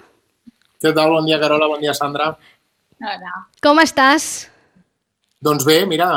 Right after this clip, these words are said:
Speaker 1: eh, com deia la Sandra, gaudint, m'he aixecat a les vuit, he anat a córrer una miqueta per aquí pel passeig a, a Vilanova, que fa una temperatura fantàstica, i, i bé, eh, amb la ressaca i mirant números, perquè ahir vam tenir una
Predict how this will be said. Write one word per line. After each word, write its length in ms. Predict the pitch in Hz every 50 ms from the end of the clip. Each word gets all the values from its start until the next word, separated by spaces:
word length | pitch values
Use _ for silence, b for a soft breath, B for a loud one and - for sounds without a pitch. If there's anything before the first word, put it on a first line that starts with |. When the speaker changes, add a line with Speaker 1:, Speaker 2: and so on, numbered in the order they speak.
| 131 127
Speaker 1:
eh, 200 | 127 123 120 117 -
com 80 | - - -
deia 140 | 127 135 143
la 60 | 147 139
Sandra, 300 | - 147 147 156 156 156
gaudint, 380 | 151 147 139 127 135 151 175 180
m'he 160 | 165 147 135
aixecat 320 | 131 - - - 143 143 -
a 80 | 139
les 160 | 135 135 123 - -
vuit, 180 | 151 170 175
he 80 | 175 156
anat 220 | 147 143 139 - 139
a 60 | 131
córrer 240 | - 143 151 156 160
una 120 | 165 151 143
miqueta 320 | 139 127 143 147 - 160 -
per 140 | 143 135 127
aquí 160 | - - -
pel 140 | 131 127 117
passeig 340 | 127 120 - 135 131 120 127
a, 120 | 127 123 123 120 117
a 80 | 120
Vilanova, 460 | 120 127 123 123 127 135 143 156 165 160
que 80 | 143
fa 80 | - -
una 140 | 131 131 127
temperatura 460 | 127 123 113 120 120 120 127 120 117 -
fantàstica, 640 | 123 120 110 135 139 143 - 160 156 156 180 175 180 - - -
i, 140 | 131 127 123 120 117 117 113 113 -
i 140 | - 120 120
bé, 100 | 135 143 170
eh, 320 | 185 - 117 117 117 113 113
amb 160 | 101 117 120
la 80 | 123 120 -
ressaca 480 | 117 113 - - 143 143 - - 160 165
i 80 | 165 156
mirant 320 | 143 135 139 139 139 139
números, 400 | 151 170 175 156 127 120 113 110
perquè 240 | - 113 110 - -
ahir 80 | 117 117 131
vam 100 | 131 131
tenir 220 | 131 131 131 131
una 100 | 131 131